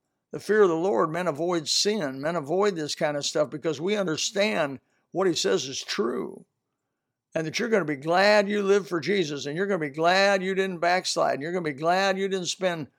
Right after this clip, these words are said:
a three-day, uh, drunk or go out and have immorality and do everything the pleasure of the world's offer. You're gonna be so glad,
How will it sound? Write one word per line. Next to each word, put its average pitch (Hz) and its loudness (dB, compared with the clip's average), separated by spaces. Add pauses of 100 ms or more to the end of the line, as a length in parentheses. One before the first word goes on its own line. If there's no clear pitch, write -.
(260)
a - -8
three-day, 170 2
uh, 147 0
drunk 151 0
or 135 -4 (340)
go 175 4
out 185 4
and 165 -2
have 170 0
immorality 160 2
and 135 -4
do 165 0
everything 160 -2
the 139 -4
pleasure 156 0
of 147 -4
the 139 -2
world's 151 -2
offer. 156 2 (200)
You're 180 -2
gonna 208 2
be 156 0
so 233 8
glad, 208 4